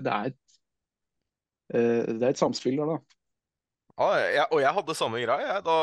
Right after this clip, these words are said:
Speaker 2: da jeg hadde eksamen i arrangering. Eh, da gjorde vi jo, eh, på høyskolen, og da brukte vi jo, eh, arrangerte jeg jo, eh, Concerning Hobbits for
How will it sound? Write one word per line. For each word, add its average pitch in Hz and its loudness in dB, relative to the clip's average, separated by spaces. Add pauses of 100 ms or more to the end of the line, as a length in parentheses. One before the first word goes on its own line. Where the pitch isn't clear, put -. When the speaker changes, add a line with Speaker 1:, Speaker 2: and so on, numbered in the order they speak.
Speaker 2:
da 135 -2 (200)
jeg 123 0
hadde 117 -6
eksamen 107 -6
i 110 -4
arrangering. 113 -4 (1200)
Eh, 123 -2
da 123 0
gjorde 110 -6
vi 120 -12
jo, 143 -8
eh, 113 -4 (160)
på 123 -2
høyskolen, 160 -8
og 131 -12
da 135 0
brukte 135 -8
vi 127 -2
jo, 190 -4
eh, 151 0 (640)
arrangerte 131 -4
jeg 135 -4
jo, 160 -4
eh, 143 -2
Concerning 117 -6
Hobbits 110 -10 (840)
for 117 0